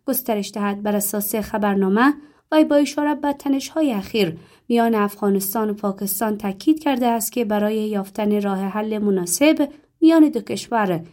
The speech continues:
تلاش می‌کند. از سوی دیگر، ملا عبدالواسع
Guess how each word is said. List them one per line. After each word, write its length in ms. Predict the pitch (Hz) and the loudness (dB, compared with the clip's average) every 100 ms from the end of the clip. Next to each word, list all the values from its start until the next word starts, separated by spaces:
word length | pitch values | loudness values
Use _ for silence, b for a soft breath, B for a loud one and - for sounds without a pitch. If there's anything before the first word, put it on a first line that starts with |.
| B - | B -4
تلاش 380 | 240 202 - | -2 -2 -4
می‌کند. 500 | 208 202 214 202 185 - b b b | -6 -4 -2 0 0 -6 b b b
از 140 | 214 | -2
سوی 280 | - 233 214 | 0 0 0
دیگر، 400 | 202 196 220 226 | 0 2 2 2
ملا 320 | 202 202 214 | 2 2 2
عبدالواسع 720 | 208 214 202 196 196 - 285 | -2 -2 -4 -2 -2 2 2